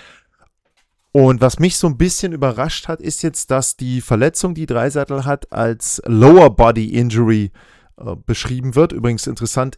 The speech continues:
selbst in der U-Bahn in Hamburg gab's das von der Sportschau die Meldung, also jetzt noch nicht, dass er die komplette reguläre Saison, den Rest verpassen wird, aber zumindest, dass er verletzt ist.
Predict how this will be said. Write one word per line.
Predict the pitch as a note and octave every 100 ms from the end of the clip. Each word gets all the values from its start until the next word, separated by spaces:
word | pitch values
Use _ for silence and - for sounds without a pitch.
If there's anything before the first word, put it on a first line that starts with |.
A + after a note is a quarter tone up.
| -
selbst | - C3 -
in | C#3
der | B2
U-Bahn | E3+ F#3 B2+ G#2+
in | G#2+ G#2
Hamburg | B2 G#2+ - - G#2+
gab's | - F#2+ -
das | A2 G2+
von | - A#2
der | G#2
Sportschau | G2+ - A#2+ - C3
die | A2 A2
Meldung, | G#2 A#2+ D3 D3
also | G2+
jetzt | G#2 G#2
noch | G#2+
nicht, | A2+
dass | A#2+ -
er | A2
die | G#2 G2
komplette | A2+ G2 A2+ A2+ G#2+ -
reguläre | G#2+ G2+ G#2 G#2 G#2 G2+ -
Saison, | A2 F#2 A2 C#3
den | B2
Rest | A2 B2 -
verpassen | B2 C3 B2+ C3+
wird, | B2 G#2
aber | A2
zumindest, | - A#2 B2 A#2+
dass | G#2+ A#2
er |
verletzt | G#2+ G2+ C3+ - -
ist. | D#3+ -